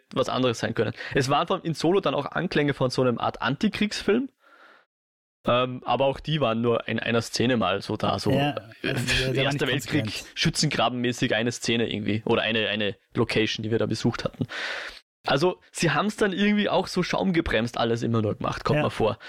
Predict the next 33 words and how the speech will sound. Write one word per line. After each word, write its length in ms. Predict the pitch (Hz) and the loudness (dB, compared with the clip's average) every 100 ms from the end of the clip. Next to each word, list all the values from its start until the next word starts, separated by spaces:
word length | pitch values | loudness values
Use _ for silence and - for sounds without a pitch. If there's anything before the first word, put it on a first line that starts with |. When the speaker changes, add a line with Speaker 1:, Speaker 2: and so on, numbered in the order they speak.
| - | -2
Speaker 1:
Und 120 | 151 | 2
wie 80 | 160 | 4
du 100 | 196 | 2
sagst, 340 | 175 175 - - | 0 -2 -2 -2
ja 140 | 151 | -2
klar, 320 | - 139 147 - - | 0 0 -2 -6 -4
dann 120 | 147 | -2
spielt 220 | - 165 160 | 0 2 2
halt 160 | 147 | 2
der 60 | 147 | 0
Mando 300 | 127 127 151 | 0 0 2
jetzt 180 | 139 - | 0 0
auf, 280 | 123 - - | -4 -4 -2
auf 120 | 135 | 0
einem 180 | 131 123 | 2 2
Western-Planeten 760 | 127 - 156 143 143 143 - | 2 0 -2 0 0 0 0
sozusagen, 560 | 143 - 143 135 135 139 - - | -2 0 0 0 0 -2 -8 -6
erzählt 340 | - 151 143 | 0 2 2
eher 80 | 139 | 2
eine 140 | 131 | 2
Western-Geschichte, 800 | 120 127 - 143 139 160 - 156 - - - | 2 0 0 0 0 -2 0 -2 -2 -8 -4
aber 160 | 147 | 0
es 100 | 160 | 2
sind 160 | - 165 | 0 -2
immer 280 | 175 196 202 | 2 4 2
diese, 580 | 180 180 170 165 165 160 _ _ _ _ _ _ _ _ _ _ _ - | 2 0 4 4 4 0 _ _ _ _ _ _ _ _ _ _ _ 0
diese 180 | 139 151 | 2 2
Fantasien, 640 | 151 165 170 - 208 202 | 2 0 0 0 4 4
sag 220 | - 104 | 4 0
ich 200 | 185 110 | 0 -6
jetzt 160 | - - | -6 -2
mal, 200 | - 107 | 0 2
ja. 240 | 117 151 | 2 0